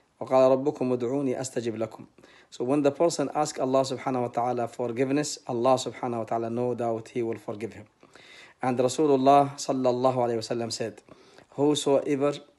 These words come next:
perform perfect wudu as much as he can and pray two rak'at and he ask Allah subhanahu wa ta'ala to forgive him, Allah subhanahu wa ta'ala definitely will forgive him,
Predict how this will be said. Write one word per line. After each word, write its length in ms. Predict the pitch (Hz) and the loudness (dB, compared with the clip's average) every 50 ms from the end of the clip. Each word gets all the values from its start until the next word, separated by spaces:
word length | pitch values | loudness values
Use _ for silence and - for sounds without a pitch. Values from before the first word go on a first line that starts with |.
| _ - | _ -12
perform 680 | - - 127 120 117 - 135 135 135 135 131 127 123 - - - | -4 0 0 0 0 2 2 2 2 2 0 -2 -4 -6 -8 -2
perfect 380 | 151 147 147 - 156 151 - - | -2 -2 0 0 -2 -4 0 0
wudu 280 | 139 131 123 117 - - _ _ _ - _ _ _ _ _ _ - | 0 0 0 0 -4 -4 _ _ _ -20 _ _ _ _ _ _ 0
as 200 | 131 131 127 120 | 0 2 2 2
much 180 | 135 135 - | 0 0 0
as 140 | 143 131 120 | 0 -2 0
he 120 | 131 139 135 | 2 0 0
can 280 | - - 135 110 92 - - _ - _ _ - - _ _ _ - | 2 2 2 2 2 -6 -16 _ -20 _ _ -20 -20 _ _ _ -4
and 140 | 123 127 113 120 117 | -4 -2 -2 -2 -2
pray 200 | - 131 135 135 | 0 2 2 2
two 160 | 131 - 139 | 2 2 0
rak'at 580 | 135 127 123 123 - 123 131 139 143 143 - - _ _ _ _ _ _ _ _ - | 4 4 4 4 2 4 4 4 4 2 -2 -12 _ _ _ _ _ _ _ _ -8
and 160 | 131 123 120 | -6 -6 -4
he 140 | 120 131 127 | -2 0 0
ask 280 | - 127 127 127 - - | 2 2 0 0 -2 -4
Allah 260 | 123 123 123 127 120 | -4 0 2 0 0
subhanahu 460 | 120 - 127 113 - 131 123 123 120 | 0 -2 -8 -6 -4 -4 -2 -2 -2
wa 60 | 120 | -4
ta'ala 280 | 117 - 123 120 120 117 | -2 -2 -2 -2 -2 -4
to 100 | - 123 | -6 -8
forgive 380 | 113 - 127 120 113 113 120 110 | -10 -8 -8 -8 -4 -6 -6 -6
him, 240 | 110 120 117 117 120 - _ - _ _ _ _ _ _ - | -4 -6 -6 -6 -6 -10 _ -20 _ _ _ _ _ _ -8
Allah 340 | - 120 117 117 123 131 131 | -6 -4 -2 2 4 4 4
subhanahu 500 | 127 127 - 123 - - 131 127 123 120 | 4 2 -2 -8 -4 -2 -2 -2 0 -2
wa 60 | 117 | -4
ta'ala 260 | 113 - 120 120 117 110 | -2 -2 -2 -4 -4 -4
definitely 540 | 113 117 - - 127 123 123 - 123 117 | -8 -10 -8 -6 -6 -6 -6 -6 -6 -6
will 160 | 113 113 113 110 | -4 -4 -6 -8
forgive 420 | - - 117 113 110 131 127 117 | -8 -8 -8 -6 -2 -4 -4 -2
him, 300 | 117 117 127 123 120 120 | -2 -4 -4 -4 -4 -8